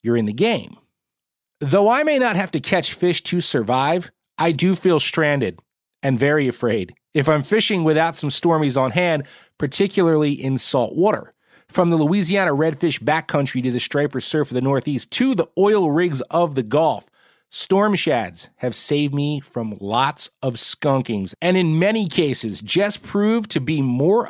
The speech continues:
effective than the rest of the lures we were chucking. Now, of course, one could argue that a storm shad is even less durable than a plain white bucktail, which is accurate. So maybe if you were genuinely going to wind up stranded on an island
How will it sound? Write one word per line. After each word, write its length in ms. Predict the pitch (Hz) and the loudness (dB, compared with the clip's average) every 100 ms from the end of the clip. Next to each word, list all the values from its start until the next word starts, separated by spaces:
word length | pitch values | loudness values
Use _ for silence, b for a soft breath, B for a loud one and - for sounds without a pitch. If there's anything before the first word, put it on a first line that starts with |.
| 160 | -8
effective 800 | 139 - 214 196 - 107 85 - | -10 -6 -4 -4 -4 -6 -6 -10
than 120 | 123 120 | -4 -2
the 80 | |
rest 440 | 107 110 151 165 - | -2 0 0 -2 -6
of 100 | - | -8
the 80 | 113 | -6
lures 440 | 104 120 143 165 135 | -4 0 2 0 -2
we 120 | 127 | -2
were 120 | 160 | -2
chucking. 520 | 156 208 180 117 - B B B B | -2 -2 -4 -10 -14 B B B B
Now, 140 | 196 185 | 0 0
of 40 | |
course, 280 | 156 220 175 | 2 2 0
one 340 | - 160 254 | 0 2 2
could 140 | 208 196 | 2 2
argue 300 | 196 175 160 | 2 2 2
that 160 | 147 - | 0 -2
a 120 | 127 | -2
storm 340 | - 208 220 | 0 0 2
shad 300 | 208 175 147 | 2 2 2
is 140 | 131 120 | 0 -2
even 140 | 123 | -2
less 380 | 117 127 233 277 | -2 0 -2 0
durable 500 | 165 277 175 107 110 | 0 0 0 -2 -4
than 160 | 123 131 | -2 -2
a 40 | |
plain 360 | - 135 131 123 | 0 -2 2 2
white 240 | 123 110 | 0 2
bucktail, 540 | 175 190 - 113 95 - _ - | 0 0 0 0 -2 -8 _ -2
which 180 | 165 170 | 0 2
is 120 | 147 | 2
accurate. 500 | 214 226 151 139 139 B B B | 0 0 0 0 -2 B B B
So 180 | - 180 | 0 2
maybe 400 | 185 269 277 175 | 4 2 0 -2
if 100 | - | -2
you 120 | 196 | 0
were 100 | 165 | 0
genuinely 840 | 110 98 123 160 185 196 196 202 185 | -2 -4 0 0 2 0 0 0 0
going 260 | 139 151 | 0 0
to 60 | 131 | 0
wind 340 | 110 123 151 | 0 0 0
up 140 | 147 - | -2 -2
stranded 480 | - 131 139 156 | -4 -2 -2 0
on 120 | 143 120 | 0 0
an 100 | 104 | 0
island 440 | 123 170 208 214 | 0 0 0 -2